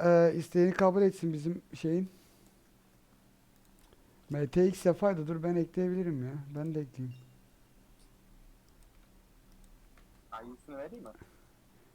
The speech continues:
Speaker 1: Yok, yayında verelim. M T X Sefa.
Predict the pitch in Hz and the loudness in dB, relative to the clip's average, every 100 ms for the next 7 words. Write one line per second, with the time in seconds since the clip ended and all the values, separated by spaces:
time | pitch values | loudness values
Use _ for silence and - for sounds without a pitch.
0 | _ _ - 180 - - 127 143 131 135 | _ _ -20 -20 -20 -18 -12 -10 -10 -14
1 | - _ 131 131 131 135 151 139 123 117 | -20 _ -8 -4 -4 -2 -2 -2 -4 -4
2 | 120 127 127 - 160 165 151 147 - 139 | -4 -4 -4 -2 -2 -2 -8 -10 -12 -12
3 | 113 131 | -8 -10